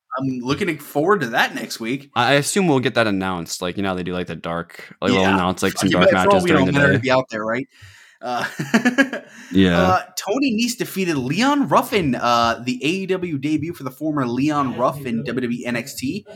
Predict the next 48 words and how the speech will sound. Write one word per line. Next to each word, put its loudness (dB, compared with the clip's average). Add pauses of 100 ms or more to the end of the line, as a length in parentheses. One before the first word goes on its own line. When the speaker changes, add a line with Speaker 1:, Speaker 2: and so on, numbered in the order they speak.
(240)
Speaker 1:
He -2
was 2
the -2
former -4
North -2
American -4
champion. -6
He -8
had -2
the, -6
uh, -4
storyline -4
with -10
Johnny -4
Gargano, -6
which -14
was -8
a -20
pretty -8
good -10
storyline. -8
And, -4
uh, -6 (1200)
you -8
know, -2
at -2
a -4
time 4
when 2
N 0
X -4
T -10
first -6
started -4
going -2
live, -2
it -6
was -4
actually -4
a -8
surprise, -6 (120)
which -8
they -4
did -6
not 0
have -2
many -4
of -12